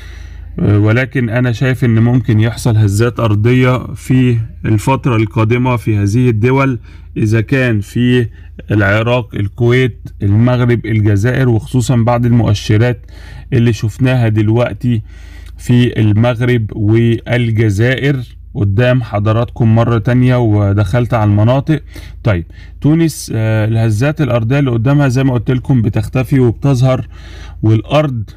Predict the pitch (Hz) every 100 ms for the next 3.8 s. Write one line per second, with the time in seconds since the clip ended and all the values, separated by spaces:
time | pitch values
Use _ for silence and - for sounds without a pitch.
0 | - - - 113 123 107 147 147 151 120
1 | 110 113 110 101 82 - - - - -
2 | - 113 110 117 120 160 165 143 165 -
3 | 127 120 113 110 110 104 110